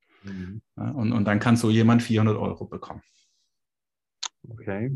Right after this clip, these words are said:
Speaker 1: Was ist denn die Erholungsbeihilfe?
Speaker 2: Die Erholungsbeihilfe,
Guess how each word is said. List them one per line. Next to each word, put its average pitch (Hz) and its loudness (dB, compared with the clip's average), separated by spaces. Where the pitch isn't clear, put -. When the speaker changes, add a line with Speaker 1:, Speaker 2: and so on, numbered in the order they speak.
Speaker 1:
Was 90 -16
ist 113 -14
denn 113 0
die 104 -12
Erholungsbeihilfe? 90 -6
Speaker 2:
Die 120 4
Erholungsbeihilfe, 160 6